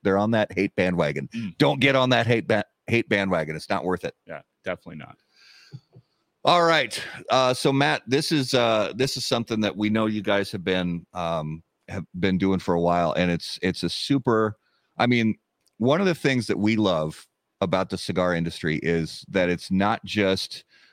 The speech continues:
Speaker 1: about the cigars, that it's really more about the people. It's more about the experiences, the relationships than it is about,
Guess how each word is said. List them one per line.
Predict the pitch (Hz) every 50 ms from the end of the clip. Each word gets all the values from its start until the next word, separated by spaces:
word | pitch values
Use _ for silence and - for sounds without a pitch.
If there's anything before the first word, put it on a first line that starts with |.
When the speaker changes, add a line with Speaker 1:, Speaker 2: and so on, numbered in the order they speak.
| _ -
Speaker 1:
about | - 95 82 98 90 92 -
the | 92 85
cigars, | - - 82 82 73 58 53 - - - - -
that | 101 95
it's | 92 87 - 92
really | 101 117 131 139 117
more | 101 98 98 95 95
about | 87 90 87 85 -
the | -
people. | 78 - - 113 104 - 110 104 104 107 - _ _ _ _ _ _ _
It's | - 95 - 101
more | 101 98 92
about | 90 90 90 92 -
the | 90 82
experiences, | 80 - - - - 98 98 101 101 98 95 - - 95 95 92 87 - - - -
the | 85 82
relationships | 85 87 87 92 95 - - 98 87 - - 98 87 87 - - - -
than | 90 87 87
it | 85 82
is | 85 85 82 -
about, | 95 82 87 85 82 78 73